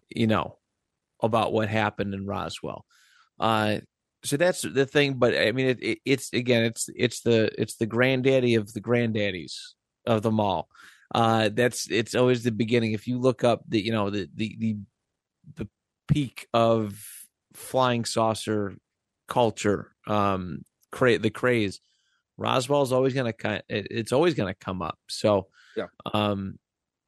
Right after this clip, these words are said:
Speaker 1: so yeah, I, I don't think it's going away anytime soon. It's still a popular destination for the U F O enthusiast. Uh, it'd be really cool to just go scope it out someday and see what it's actually like. Um,
Speaker 2: Yeah.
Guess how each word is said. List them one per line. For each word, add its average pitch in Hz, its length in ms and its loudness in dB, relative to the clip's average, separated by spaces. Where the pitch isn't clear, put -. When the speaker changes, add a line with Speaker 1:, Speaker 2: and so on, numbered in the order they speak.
Speaker 1:
so 131 420 0
yeah, 131 320 0
I, 117 280 0
I - 20 2
don't 170 100 2
think 170 140 -2
it's 147 100 -4
going 147 200 0
away 143 140 0
anytime 156 440 -2
soon. 165 360 -2
It's 127 120 -4
still 135 180 0
a 123 60 2
popular 123 480 0
destination 113 680 -2
for 113 140 -4
the 104 100 -4
U 110 140 4
F - 140 -2
O 107 120 4
enthusiast. 123 640 2
Uh, 95 460 -2
it'd - 600 -14
be 117 120 4
really 123 320 4
cool 120 240 -2
to 123 80 2
just 113 220 -4
go 117 180 2
scope - 400 -2
it 107 60 2
out 110 200 0
someday 117 420 0
and 107 140 -4
see - 180 -4
what 107 160 0
it's - 320 -10
actually 107 360 -4
like. 104 500 -4
Um, 92 380 -2
Speaker 2:
Yeah. - 100 -8